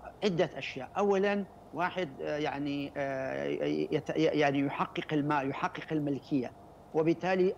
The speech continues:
أسباب كسب هذا المال، هذا الربح، أسباب الكسب يجب أن تكون مشروعة. بعد ذلك، آه، كيفية هذا الاس-،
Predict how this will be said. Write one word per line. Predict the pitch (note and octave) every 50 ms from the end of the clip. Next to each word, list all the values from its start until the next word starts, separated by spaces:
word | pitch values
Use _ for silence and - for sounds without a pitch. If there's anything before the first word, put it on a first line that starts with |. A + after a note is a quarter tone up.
| -
أسباب | D#3 - - - F3+ G#3 A3+ A3 F3+ F3+ E3 -
كسب | - A3+ B3 B3 - - - E3 E3 D#3 C#3+ C3+ A#2+ C#3
هذا | E3+ F#3 F3 C#3+ D#3 D3+
المال، | C#3 C3+ C#3+ E3 E3 C#3+ C3 A#2 G#2+
هذا | C#3 C#3+ C3+ B2+ B2+ B2 - - - - - C#3+
الربح، | E3 E3+ C#3 A#2 - - - -
أسباب | - - - E3+ D#3+ D#3 D3
الكسب | C#3+ C3+ - - F#3 - - F#3+ D3+ - - - - -
يجب | D3+ D#3+ D#3+ D#3+ D3 D3 D3+ C#3
أن | D3 C#3+ -
تكون | C#3+ C3+ - D#3 D3
مشروعة. | C3+ C3 C3 - - - C3+ B2+ A#2+ - - - - - - - - - - C#3+
بعد | C#3+ D3 E3 E3+
ذلك، | F#3+ F3 G#3+ A3 A#3 A3+ G#3+ - G3+ G#3 G3 - - - - - - - -
آه، | F3
كيفية | E3+ F3 - F3+ F#3 F3+ E3+ - - - B3+ C4+ C4+ B3+ A3 - -
هذا | F3+ A3 A3 F3 F#3+
الاس-، | F3+ F3+ - -